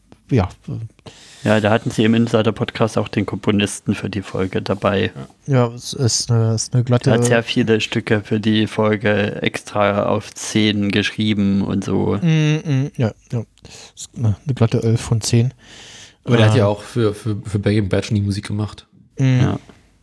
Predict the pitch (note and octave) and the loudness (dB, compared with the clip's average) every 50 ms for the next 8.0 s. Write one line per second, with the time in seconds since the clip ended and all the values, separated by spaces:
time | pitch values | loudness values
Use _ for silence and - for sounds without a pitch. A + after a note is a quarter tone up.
0 | _ _ _ _ _ _ _ _ _ _ _ _ _ - - - - _ _ _ | _ _ _ _ _ _ _ _ _ _ _ _ _ -20 -20 -20 -20 _ _ _
1 | _ _ _ _ - - A#2 A2 G#2+ G#2+ G#2+ G#2+ G#2+ G#2 G#2 G2+ - - - - | _ _ _ _ -4 0 2 2 2 2 2 2 2 2 0 -2 -4 -8 -12 -14
2 | - _ _ _ - - A2 F#2+ F#2+ - - - - C3 A#2 G#2+ A2 A2+ - B2 | -18 _ _ _ -4 -2 -2 -2 -2 -6 -8 -6 -2 0 2 2 2 2 0 0
3 | A2+ - A2 A#2+ C#3 C3+ B2+ B2 A#2 A2 _ _ _ _ _ _ - - B2+ C3 | 0 2 2 2 2 2 0 -2 -6 -6 _ _ _ _ _ _ -2 0 2 2
4 | C#3 C#3 C3+ C3 C3 C3+ B2+ B2+ B2+ A#2+ A#2 A2+ A#2 A#2+ A#2 - - - - C3+ | 4 2 2 2 2 2 2 4 2 0 0 -2 0 -2 -2 0 -2 -4 -4 -4
5 | B2 - B2 A2+ A2+ A2+ A2+ A2+ A2 A#2 B2 A#2+ A2 - B2+ C#3 D3+ - D#3 C3+ | -2 0 0 2 2 2 2 0 0 0 0 -2 0 0 0 0 0 0 0 2
6 | B2+ C3 C3+ - C3+ C3+ B2+ B2+ C3+ C#3 - _ _ - - - - - - - | 2 2 0 0 0 0 2 2 2 0 0 _ _ -20 -20 -20 -20 -20 -20 -20
7 | - - - _ _ _ _ - - B2 A#2+ A#2 A#2 A#2 A#2 A2+ A2+ A2 - - | -20 -20 -20 _ _ _ _ -2 0 2 2 4 4 4 2 2 0 -2 -8 -12